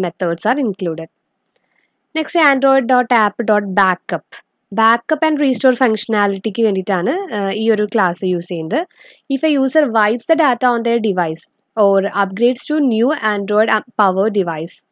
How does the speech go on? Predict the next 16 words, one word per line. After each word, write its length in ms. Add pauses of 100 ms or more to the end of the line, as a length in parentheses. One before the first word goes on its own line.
(500)
all 240
applications 600
that 220
have 180
enabled 500
backup 320 (140)
can 180 (120)
restore 380
the 60 (100)
user's 340 (100)
previous 340 (140)
data 260 (520)
when 160
the 100
application 540
is 120